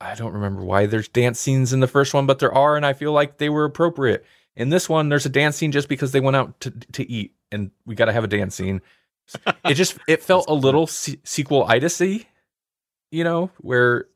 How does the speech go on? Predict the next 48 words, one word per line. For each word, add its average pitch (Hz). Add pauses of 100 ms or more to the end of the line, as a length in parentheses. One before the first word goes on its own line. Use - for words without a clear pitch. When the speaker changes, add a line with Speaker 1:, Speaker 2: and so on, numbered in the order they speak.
(200)
Speaker 2:
Okay, 135
the 135
dance 165
scene 123
thing 107
is 95
probably 92
a -
good 82
criticism 85
because 92
the 101
dance 127
scene 107
in 90 (320)
the 110
first -
one 104
is 95
because 101
Fester 104
has 87
come 92
home 85
and 82 (220)
Gomez 104
is 92
so 107
overjoyed 98
that 92
he 95
throws 98
a 180
party. 80 (800)
Speaker 1:
And 170
I 180
get, 170
though, 151
like, 127
the 120
first 151
one 143
had 127
the 113
benefit 101
of, 87 (580)
it's 135
also 156